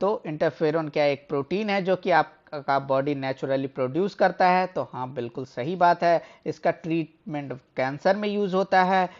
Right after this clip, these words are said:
या वायरस इन्फेक्शन में यूज़ होता है? तो हाँ, बिल्कुल सही, दोनों में यूज़ होता है। तो इसका आंसर क्या हो गया? All of the above। एक और इंडेक्स की बात हुई है, इंडेक्स क्या है? ग्लोबल एनर्जी ट्रांजिशन इंडेक्स,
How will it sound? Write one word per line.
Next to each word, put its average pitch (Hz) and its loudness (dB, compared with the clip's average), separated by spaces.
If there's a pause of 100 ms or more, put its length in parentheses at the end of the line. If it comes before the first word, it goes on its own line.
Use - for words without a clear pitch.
(160)
या 139 0 (320)
वायरस 135 2
इन्फेक्शन 196 0
में 190 -4
यूज़ 175 -4
होता 170 2
है? 156 0 (220)
तो 165 -2
हाँ, 170 -2
बिल्कुल 156 0
सही, 190 0
दोनों 165 -2
में 196 -4
यूज़ 165 0
होता 147 0
है। 143 2
तो 139 -6
इसका 131 -2
आंसर 143 -6
क्या 139 -4
हो 135 0
गया? 190 -4
All 143 -2
of 139 0
the 202 2 (220)
above। 127 0 (500)
एक 143 -4
और 127 -2
इंडेक्स 156 2
की 226 -2
बात 185 6
हुई 185 -2
है, 175 0
इंडेक्स 160 -2
क्या 147 0
है? 180 -2
ग्लोबल 147 -4 (100)
एनर्जी 131 -6
ट्रांजिशन 127 -4
इंडेक्स, 170 -2